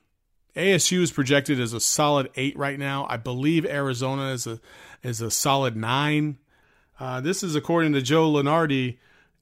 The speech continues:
as he, uh, as he published his, uh, bracketology. And Arizona is expected to still be a six seed,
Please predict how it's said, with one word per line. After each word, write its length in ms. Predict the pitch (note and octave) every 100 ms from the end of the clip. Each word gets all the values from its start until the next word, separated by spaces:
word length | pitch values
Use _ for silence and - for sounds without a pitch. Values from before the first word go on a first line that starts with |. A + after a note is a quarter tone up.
| _
as 360 | - C3+ C3+ -
he, 180 | C#3 C3+
uh, 300 | C3 B2 B2+ _ _ _ _ _ -
as 160 | C#3 A#2+
he 80 |
published 460 | C#3 C#3+ C#3+ C#3 -
his, 200 | C#3 B2
uh, 180 | C3 A#2+
bracketology. 1000 | G#2+ D3 D3+ C3 D3+ D#3 C#3 B2+ A#2+ A2+ _ _ _ _ _ _ _ _ -
And 720 | C3 B2+ B2 B2 B2+ B2+ B2 - -
Arizona 680 | C#3 C#3 A#2+ C#3 D#3 C3+
is 200 | B2+ B2
expected 480 | B2 - C#3+ C3 C3+
to 120 | A#2 A#2+
still 260 | - C#3+
be 160 | D3+ F3+
a 80 | D#3
six 300 | - G3 -
seed, 380 | E3+ A#3 G#3